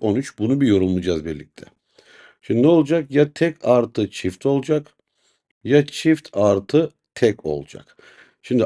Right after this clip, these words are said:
A çarpı B ifadesi tek olduğunda A ne olacak? Tek olacak. B ne olacak? Tek olacak. Peki A çarpı B çift olduğunda abi teke çift de olur, çifte tek de olur,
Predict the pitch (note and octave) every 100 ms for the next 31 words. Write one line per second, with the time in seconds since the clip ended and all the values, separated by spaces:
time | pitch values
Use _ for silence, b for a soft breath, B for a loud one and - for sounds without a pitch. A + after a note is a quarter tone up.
0 | - A2 D3+ - C#3+ C3+ C#3 B2 C3 C#3+
1 | C3+ B2 A#2+ A2 G2+ G#2+ F#2+ - C3+ C3+
2 | G#2+ A2 A#2 A2 G2 E2+ D#2 D#2+ - -
3 | G2 B2+ C#3+ C3 B2 F#2+ F2 - - B2
4 | B2+ - C#3 C3+ D3 C#3+ - C#3+ C#3 C3+
5 | A#2+ A2+ A2+ C#3+ - A2+ G#2 D#2+ D2+ C#2+
6 | A#1+ _ B B B B B2 B2 C3+ A2+
7 | C#3+ D3+ C#3+ B2+ B2 A2 F#2 - - D#3
8 | D3+ A2+ A2 G#2+ G2+ F2+ F2+ C#3 D3+ -
9 | F#2+ F2+ E2 - G#2+ B2 G#2 - - -
10 | F2+ F#2 C#3+ _ b b b b _ -
11 | - B2 B2 G#2+ B2 B2 - C#3+ C#3+ D#3+